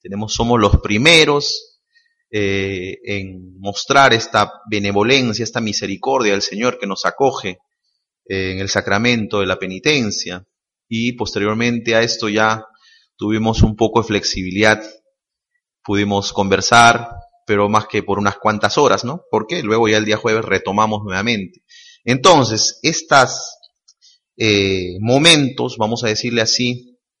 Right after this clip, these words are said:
momentos claves dentro del ejercicio espiritual, que han sido el silencio, que ha sido,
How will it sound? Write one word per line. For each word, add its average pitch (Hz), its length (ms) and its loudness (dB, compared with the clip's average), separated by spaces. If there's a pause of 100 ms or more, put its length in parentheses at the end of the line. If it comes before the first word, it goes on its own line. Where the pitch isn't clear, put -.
(320)
momentos 123 1000 -2 (300)
claves 123 480 6
dentro 98 300 -4
del 95 100 -2
ejercicio 104 400 -8
espiritual, 110 460 -2 (360)
que 127 100 0
han 117 100 2
sido 113 260 2
el 101 100 -2
silencio, 135 920 2 (880)
que 120 120 2
ha 113 60 4
sido, 120 520 2